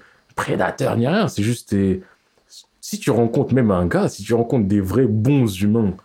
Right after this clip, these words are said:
pourquoi pas devenir plus pote avec eux ? Et là, j'ai vraiment dit, même sans que ça soit meuf,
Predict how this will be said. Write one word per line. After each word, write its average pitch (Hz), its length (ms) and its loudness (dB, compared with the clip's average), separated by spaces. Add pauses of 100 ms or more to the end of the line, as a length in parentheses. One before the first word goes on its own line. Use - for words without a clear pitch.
(480)
pourquoi 165 260 -4
pas 147 800 0 (220)
devenir 110 280 0
plus 117 100 -6
pote 120 200 -2
avec 120 240 -2
eux ? - 120 -4 (2250)
Et 104 80 2
là, 151 100 2
j'ai 110 160 0
vraiment 127 380 2
dit, 131 340 0
même 127 520 2 (300)
sans - 280 -2
que - 80 -10
ça 110 120 2
soit 107 240 2
meuf, 156 480 2